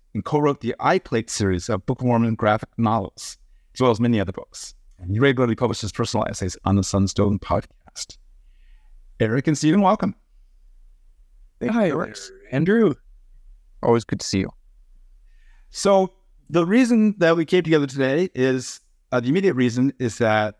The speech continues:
Speaker 1: Derek will have published this month his new novel, Just Julie's Fine, which is kind of a sequel to his first novel. And so we want to talk about that.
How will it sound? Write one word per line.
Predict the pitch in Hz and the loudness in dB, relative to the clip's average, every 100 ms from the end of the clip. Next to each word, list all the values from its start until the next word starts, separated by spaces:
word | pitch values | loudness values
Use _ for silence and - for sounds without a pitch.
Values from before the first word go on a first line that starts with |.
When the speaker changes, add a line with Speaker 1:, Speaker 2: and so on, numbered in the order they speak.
| _ | _
Speaker 1:
Derek | 180 202 156 - _ _ _ _ _ _ - | 0 2 0 -4 _ _ _ _ _ _ -2
will | 120 | 0
have | 117 - 120 120 - | 0 0 2 0 -2
published | 143 143 131 - | -2 0 -2 -4
this | 139 135 - | -6 -4 0
month | 113 113 _ _ _ _ _ | 0 0 _ _ _ _ _
his | 107 | -4
new | 120 | 0
novel, | 123 110 107 135 | 2 2 0 -2
Just | 120 127 - | -2 -2 -4
Julie's | 127 127 135 | -4 -2 -2
Fine, | - 117 107 147 208 _ _ _ _ _ _ | 0 2 2 -2 -6 _ _ _ _ _ _
which | 127 127 - | -2 -2 0
is | 127 120 117 - - _ _ _ _ - - | 2 2 0 -6 -20 _ _ _ _ -12 0
kind | 220 240 190 | 2 2 2
of | 123 117 | 0 -2
a | |
sequel | 120 117 107 110 131 185 _ - - | -4 -4 -4 -2 -2 -4 _ -20 -8
to | - 113 104 110 123 _ _ - | 0 2 2 0 -6 _ _ -8
his | 110 | -6
first | - 120 110 110 | -4 -2 0 0
novel. | 95 95 170 - _ _ _ _ _ | 0 0 -6 -10 _ _ _ _ _
And | 131 127 127 127 139 | 0 0 0 -2 -6
so | - 143 135 | -4 0 2
we | |
want | 135 135 | 2 0
to | 139 | 0
talk | 135 | -2
about | 143 131 | -2 -2
that. | 135 156 226 | 0 0 0